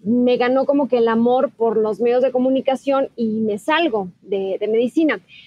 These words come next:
Justamente cuando cumplí dieciocho, a mí de la televisora en la que, en la que estaba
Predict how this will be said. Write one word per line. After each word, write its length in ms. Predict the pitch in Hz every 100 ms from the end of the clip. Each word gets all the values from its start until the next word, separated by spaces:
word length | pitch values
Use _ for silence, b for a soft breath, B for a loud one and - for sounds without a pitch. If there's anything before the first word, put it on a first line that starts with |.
| B
Justamente 600 | - 330 415 381 349 359
cuando 260 | - 294 247
cumplí 360 | 233 226 233
dieciocho, 720 | 233 277 269 269 240 214 214 -
a 80 | 202
mí 140 | 220
de 100 | 233
la 80 | 240
televisora 640 | 226 208 196 185 220 220
en 80 | 226
la 140 | 220
que, 640 | 190 196 190 185 180 175 -
en 160 | 190 185
la 100 | 185
que 120 | 220
estaba 500 | - 262 233 220